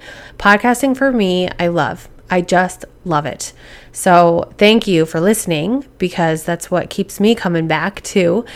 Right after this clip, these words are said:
And as always, if there's ever anything that you want to hear me talk about, never hesitate.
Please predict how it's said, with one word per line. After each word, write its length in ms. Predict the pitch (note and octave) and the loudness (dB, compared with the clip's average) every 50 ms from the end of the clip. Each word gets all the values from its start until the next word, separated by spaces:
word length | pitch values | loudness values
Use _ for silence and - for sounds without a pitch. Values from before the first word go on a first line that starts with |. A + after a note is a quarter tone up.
| - - - - - | -18 -18 -20 -14 -4
And 100 | - G3 | 0 2
as 120 | F#3+ F#3+ G#3 | 2 4 6
always, 320 | G#3 G#3 G3+ G3+ G3 F#3+ | 6 6 6 6 4 2
if 100 | F#3 F3 | 0 0
there's 180 | - F#3 F3+ F3 | 0 0 0 2
ever 300 | - D#3 F3 F3+ F3+ E3+ | 2 0 2 2 2 2
anything 540 | - - F3 F3 F3 F3 E3+ - F3 F3 E3+ | 2 0 0 0 -2 -4 -2 -4 -4 -2 -2
that 140 | E3 - | -4 -4
you 220 | - F3 F3+ F#3 F#3 | -4 -2 -2 0 0
want 300 | F#3 F3+ E3 D#3 - - | 0 0 -2 -2 -6 -8
to 480 | - - - F#3 F3 F3 E3+ E3 F3 F3 | -10 -6 -4 -2 -2 -2 -2 -2 -4 -6
hear 220 | - - G3 F#3 | -6 -4 -4 -2
me 120 | F3+ F3 F3 | -2 -2 -2
talk 260 | - F3 D#3+ - - | -2 -4 -4 -4 -2
about, 400 | F3+ F3+ F#3+ G#3+ A3 - - - | 0 0 2 0 0 -2 -4 -4
never 300 | F#3 F3+ E3+ F3 G3 F#3+ | -4 -2 -2 -2 -2 -2
hesitate. 680 | F#3 F#3 E3+ - F3 - - E3 E3+ G3 - - - | -2 -4 -4 -6 -8 -8 -6 -6 -6 -6 -8 -10 -14